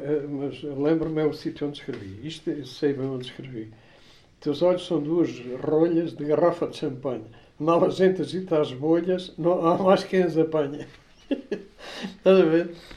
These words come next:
"Teus olhos são duas rolhas de garrafas de champanhe. Mal a gente agita as bolhas, não há mais quem as apanhe." Tem a ver com os olhos da tal criatura. "Teus olhos são dois isqueiros,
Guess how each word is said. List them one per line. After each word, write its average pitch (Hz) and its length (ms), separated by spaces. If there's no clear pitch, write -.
"Teus 151 180
olhos 185 220
são 165 140
duas 165 260
rolhas 156 420
de 135 60
garrafas 143 480
de - 60
champanhe. 123 440
Mal 151 220
a 143 60
gente 160 300
agita 151 400
as 131 120
bolhas, 151 400
não 156 140
há 156 100
mais 151 300
quem 151 180
as 127 160
apanhe." 123 320
Tem 139 120
a - 20
ver 143 160
com 151 140
os 127 160
olhos 135 260
da 135 100
tal 135 240
criatura. 123 600
"Teus 135 200
olhos 156 260
são 139 140
dois 139 240
isqueiros, 147 640